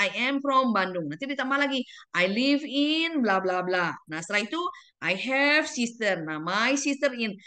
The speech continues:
Nah, itu jadi setiap minggu. Jadi saya kemarin, eh, mereview Ibu juga buku misalnya ya.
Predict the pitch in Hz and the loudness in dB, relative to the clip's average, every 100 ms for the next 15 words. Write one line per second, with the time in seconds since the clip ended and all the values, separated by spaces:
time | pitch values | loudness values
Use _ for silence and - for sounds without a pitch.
0 | - 175 233 339 339 403 427 311 320 302 | -10 -6 -4 -2 -2 -2 -4 -2 -2 0
1 | 311 320 302 220 240 370 - 277 233 285 | 0 -2 0 0 0 -4 -8 -6 -4 -4
2 | - 214 208 285 302 240 208 196 196 190 | -4 -2 -2 -2 -2 -2 -2 -2 0 -2
3 | 196 190 185 185 180 175 180 175 175 170 | -2 -2 0 0 -2 -2 -4 -2 -2 -2
4 | 170 170 170 254 254 190 208 208 185 | -2 -6 -6 -6 -4 -4 -4 -2 -2